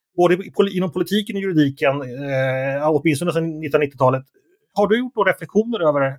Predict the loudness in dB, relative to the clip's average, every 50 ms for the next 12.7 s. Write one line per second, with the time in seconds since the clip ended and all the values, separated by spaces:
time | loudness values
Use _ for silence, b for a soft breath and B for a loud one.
0 | -6 -4 -2 -2 0 0 0 0 0 0 -4 -6 -8 _ _ _ _ _ _ _
1 | 4 4 4 4 2 -6 -6 0 2 2 2 2 0 -2 0 0 0 0 -4 -6
2 | -4 -2 0 0 0 0 0 -2 -2 -2 -4 _ -4 -4 -2 -2 -2 -4 2 2
3 | 2 2 2 -4 -6 -4 -2 -2 -2 -2 -2 -4 -4 -4 -2 0 2 2 0 0
4 | -2 -2 0 0 0 -2 -2 0 -2 -2 -2 -2 -4 -4 -4 -6 b b b b
5 | b 0 0 0 2 2 2 2 2 0 -2 -4 -2 -2 0 0 0 2 0 0
6 | 0 0 -6 -4 0 0 2 2 2 0 -2 -4 -4 -2 0 2 2 2 0 -4
7 | -4 -2 0 -2 -2 -2 0 2 2 2 2 0 -4 -4 -4 -6 _ b b b
8 | b b 2 4 4 4 2 -2 0 0 0 0 -2 -6 -6 -4 0 0 0 0
9 | 0 -2 -2 0 0 0 0 -2 -4 -4 -4 -4 -4 -2 0 0 0 0 -2 -8
10 | -4 0 0 0 0 -2 -6 -4 -2 0 2 2 0 0 -2 -4 -8 -8 -6 0
11 | 0 0 0 0 -2 0 2 2 2 0 -4 _ -2 0 0 0 2 2 2 0
12 | 0 -2 -4 -6 -8 -4 -2 0 0 2 0 2 2 0